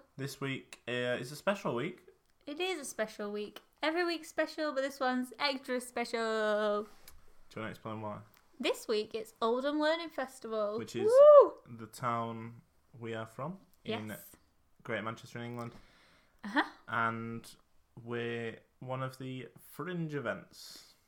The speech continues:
Speaker 2: We are, but it's also important because it's the first time our town's ever had a learning festival.
Speaker 1: Oh, is it?
Speaker 2: Yeah.
Speaker 1: Oh. So,
Speaker 2: So that's nice and new, isn't it?
Speaker 1: yeah, so hopefully we've got some listeners from our local community. That's
Speaker 2: Yes.
Speaker 1: so lovely. Um,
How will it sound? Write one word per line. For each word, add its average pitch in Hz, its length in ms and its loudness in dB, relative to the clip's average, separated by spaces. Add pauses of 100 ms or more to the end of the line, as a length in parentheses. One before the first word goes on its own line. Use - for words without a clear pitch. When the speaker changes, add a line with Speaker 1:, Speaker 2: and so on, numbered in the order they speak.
Speaker 2:
We 240 200 0
are, 196 360 -2
but 254 120 0
it's 277 160 -4
also 330 280 0
important 247 400 -4
because 240 160 -8
it's 233 120 -16
the 240 100 -8
first 254 380 -6
time 240 200 -6
our 226 200 -4
town's 226 240 -6
ever 220 180 -6
had 220 240 -8
a 233 60 -8
learning 202 420 -6
festival. 135 380 -4
Speaker 1:
Oh, - 20 2
is 110 160 -2
it? 101 240 -2
Speaker 2:
Yeah. 196 140 -8 (280)
Speaker 1:
Oh. 101 220 -6 (560)
So, - 380 0
Speaker 2:
So - 260 -2
that's 220 380 -4
nice 202 340 -14
and 202 160 -12
new, 196 180 -10
isn't 202 280 -10
it? 196 120 -10 (120)
Speaker 1:
yeah, 131 180 -2
so 135 180 -6
hopefully 135 440 0
we've 113 180 -6
got - 340 -2 (240)
some 131 220 -8
listeners 127 540 -10 (320)
from 156 240 -4
our 147 100 0
local 143 360 -8
community. 180 360 -12 (300)
That's 254 100 -2
Speaker 2:
Yes. 392 220 2
Speaker 1:
so - 120 -4
lovely. 139 220 -6 (760)
Um, 110 400 0